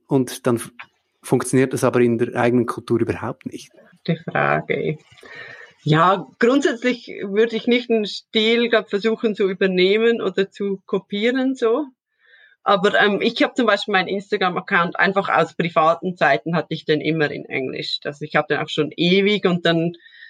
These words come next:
Speaker 2: am Anfang dachte ich einfach, ähm, Englisch ist die <laughs> Instagram-Sprache. Ich glaub auch, weil die U S A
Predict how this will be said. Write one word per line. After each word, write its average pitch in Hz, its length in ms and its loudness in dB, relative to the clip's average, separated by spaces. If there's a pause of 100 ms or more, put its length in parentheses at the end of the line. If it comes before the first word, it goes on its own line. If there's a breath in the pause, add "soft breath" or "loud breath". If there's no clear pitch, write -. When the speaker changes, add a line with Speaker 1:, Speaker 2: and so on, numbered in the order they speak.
(200 loud breath)
Speaker 2:
am 170 160 0
Anfang 175 320 2
dachte 170 260 0
ich 175 140 -4
einfach, 165 560 0
ähm, 156 520 -2 (280)
Englisch 185 380 0
ist 180 160 -8
die 240 120 4
<laughs> - 0 -
Instagram-Sprache. 226 1040 0
Ich 240 160 0
glaub 170 200 2
auch, 165 320 0
weil 170 200 2
die 175 140 -6
U 190 120 -4
S 180 180 -6
A 180 420 2